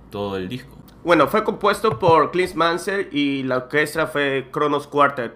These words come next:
Speaker 2: que utilizan tipo violín y vi-, no, bueno, todo, todo como una sinfonía, pero cuando utilizan los... Eh, lo
Speaker 1: Los
Speaker 2: ponen como tipo electrónico.
Speaker 1: Claro, lo sintetizan,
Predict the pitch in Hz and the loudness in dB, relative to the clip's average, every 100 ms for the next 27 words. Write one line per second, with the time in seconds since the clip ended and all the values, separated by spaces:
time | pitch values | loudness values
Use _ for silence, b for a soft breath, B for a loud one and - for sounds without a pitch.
0 | - - 123 123 120 123 123 131 131 143 | -16 -8 -4 -4 -4 -6 -6 -4 -4 -4
1 | 135 B B B _ 147 151 147 135 127 | -6 B B B _ -4 -2 0 0 0
2 | 139 151 156 151 139 139 131 127 123 123 | 0 2 2 0 0 0 0 -2 -4 -6
3 | 104 - - 214 - - 226 233 175 196 | -8 -16 -18 -16 -12 0 4 4 4 2
4 | 220 233 226 208 175 196 190 170 143 151 | 4 2 2 0 -2 -2 -4 -4 -2 -2
5 | 160 180 202 - - 143 139 139 135 143 | -2 -2 -6 -12 -4 -2 0 -2 -4 -4
6 | 135 131 131 139 143 156 156 143 123 - | -2 -4 -4 -6 -6 -6 -4 -6 -6 -8
7 | 123 123 120 - - _ _ _ _ - | -8 -8 -10 -14 -20 _ _ _ _ -8
8 | 120 139 156 156 143 160 156 135 131 131 | -4 -2 -2 -2 -2 0 0 0 0 -2
9 | 110 113 - - - 135 117 110 117 107 | -4 -8 -10 -12 2 2 2 -2 -4 -6
10 | 113 156 123 95 | -4 -4 -4 -6